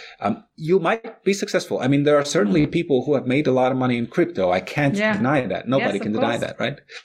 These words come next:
Speaker 1: But statistically, it, it's, it's like play, it's a bit like playing poker. And
Speaker 2: Yeah.
Speaker 1: so if you're an amateur,
Speaker 2: It's
Speaker 1: you're gonna
Speaker 2: gambling.
Speaker 1: lose against the professionals, <laughs> right?
Speaker 2: Yeah.
Speaker 1: It's kinda gambling.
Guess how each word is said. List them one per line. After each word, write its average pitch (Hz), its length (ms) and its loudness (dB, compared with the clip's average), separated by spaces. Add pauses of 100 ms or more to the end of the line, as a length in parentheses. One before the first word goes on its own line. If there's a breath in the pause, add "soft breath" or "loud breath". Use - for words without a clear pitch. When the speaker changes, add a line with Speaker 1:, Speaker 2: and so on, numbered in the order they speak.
(580 loud breath)
Speaker 1:
But 151 200 2
statistically, 151 1000 0
it, 127 200 0
it's, 127 360 -2
it's 139 220 -4
like 123 320 -2
play, 147 200 4
it's 180 200 -4
a - 20 2
bit - 160 0
like 185 240 0
playing 139 300 2
poker. - 500 0 (240 loud breath)
And - 120 -10
Speaker 2:
Yeah. 135 80 2
Speaker 1:
so 160 280 4
if 175 160 -4
you're 190 160 4
an 143 80 2
amateur, 147 540 0
Speaker 2:
It's 110 80 -2
Speaker 1:
you're 247 80 2
gonna - 140 2
Speaker 2:
gambling. 117 240 2
Speaker 1:
lose 131 160 4
against 110 340 0
the 117 100 4
professionals, 139 640 -2
<laughs> 143 60 2
right? 196 220 2
Speaker 2:
Yeah. 208 120 -2
Speaker 1:
It's 453 100 0
kinda 202 320 -4
gambling. 120 400 0